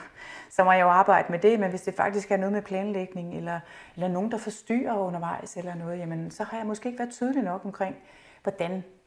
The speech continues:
hvordan min arbejdsdag eller vores arbejdsdag skal være. Så, øh, så skal det måske gøres på en anden måde.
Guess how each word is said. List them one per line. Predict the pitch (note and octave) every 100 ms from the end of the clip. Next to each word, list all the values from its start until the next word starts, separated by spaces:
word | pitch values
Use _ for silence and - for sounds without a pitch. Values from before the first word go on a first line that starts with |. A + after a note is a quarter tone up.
| _ _ -
hvordan | G3 F#3 F#3
min | F3+
arbejdsdag | E3 F#3+ - E3+ -
eller | E3
vores | E3 G3
arbejdsdag | - - - - E3
skal | - D#3
være. | D3+ D#3+ - _ _ _ _ _ _ _ _ _ _ _ - - - -
Så, | - F#3+ F3
øh, | D#3+ E3 E3 E3+ - - - - _ _ _
så | -
skal | G3 G#3
det | F#3
måske | F3+ -
gøres | F3+ F#3 G3+
på | F#3+
en | E3+
anden | F3+
måde. | F3 E3+